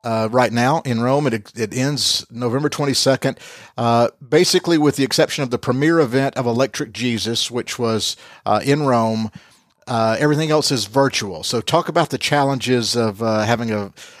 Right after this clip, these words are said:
a, a covid film festival. <laughs>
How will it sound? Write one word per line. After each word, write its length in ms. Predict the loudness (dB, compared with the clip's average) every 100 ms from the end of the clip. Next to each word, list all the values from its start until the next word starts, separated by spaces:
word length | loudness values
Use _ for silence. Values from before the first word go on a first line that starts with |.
| -10
a, 200 | -8 -8 -10
a 100 | -14
covid 560 | -10 0 0 4 2 2
film 300 | 0 0 2
festival. 520 | 0 -2 -6 -8 -14 -2
<laughs> 80 | -2